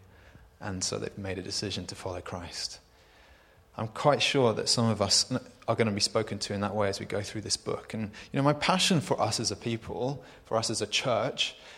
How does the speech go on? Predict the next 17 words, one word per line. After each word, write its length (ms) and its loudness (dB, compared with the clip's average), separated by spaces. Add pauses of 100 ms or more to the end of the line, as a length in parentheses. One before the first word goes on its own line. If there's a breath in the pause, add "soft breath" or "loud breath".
is 160 2
that 100 2
we're 120 4
gonna 180 4
be 80 4
a 40 4
disciple-making 720 4
church. 440 4
But, 160 0
you 80 -2
know, 160 4
the 220 -6
kinds 460 4
of 80 -4
disciples 600 -2
you 120 -2
make, 540 -2